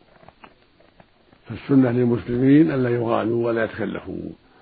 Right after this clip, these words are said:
حتى يسهلوا الزواج للراغبين في الزواج.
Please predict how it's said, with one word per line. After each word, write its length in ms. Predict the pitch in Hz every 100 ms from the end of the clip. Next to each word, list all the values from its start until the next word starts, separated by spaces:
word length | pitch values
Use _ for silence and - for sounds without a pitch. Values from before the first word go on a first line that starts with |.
| _ _ _ _
حتى 500 | - 143 - 139 143 151
يسهلوا 540 | - 147 107 117 113
الزواج 460 | 107 117 120 117 107 - _ - -
للراغبين 520 | 131 120 120 113 107 104
في 60 |
الزواج. 360 | 101 95 -